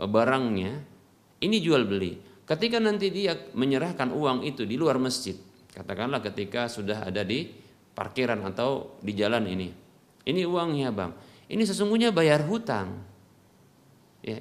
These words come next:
ini bayar hutang. Ya, bayar hutang tidak terlarang di masjid, tapi permasalahannya terjadi jual beli di masjid dengan cara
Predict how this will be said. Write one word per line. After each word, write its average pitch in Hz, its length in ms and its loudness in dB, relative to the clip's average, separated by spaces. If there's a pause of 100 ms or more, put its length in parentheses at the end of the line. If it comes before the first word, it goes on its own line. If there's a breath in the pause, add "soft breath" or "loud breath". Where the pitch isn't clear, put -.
ini 202 160 -2
bayar 110 320 0
hutang. 117 320 -6 (1600)
Ya, 151 120 -2
bayar 196 240 6
hutang 233 240 2
tidak 196 240 0
terlarang 160 360 2
di 202 80 -2
masjid, 202 440 -2 (360)
tapi 214 200 -2
permasalahannya 127 800 0
terjadi 120 460 -2 (100)
jual 110 200 4
beli 127 160 0
di 170 120 -2
masjid 202 280 -2
dengan 95 240 -4
cara 147 320 -6